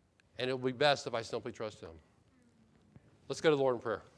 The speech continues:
Father, again, we're grateful for your word. Lord, we don't,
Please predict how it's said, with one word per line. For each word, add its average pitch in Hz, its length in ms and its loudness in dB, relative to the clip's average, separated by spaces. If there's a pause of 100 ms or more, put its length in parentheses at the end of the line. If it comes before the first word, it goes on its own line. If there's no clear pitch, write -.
(800)
Father, 156 200 6
again, 160 240 8
we're 156 100 6
grateful 160 420 6
for 151 220 4
your 139 180 2
word. 175 460 8
Lord, 165 260 4
we 156 60 2
don't, 160 360 2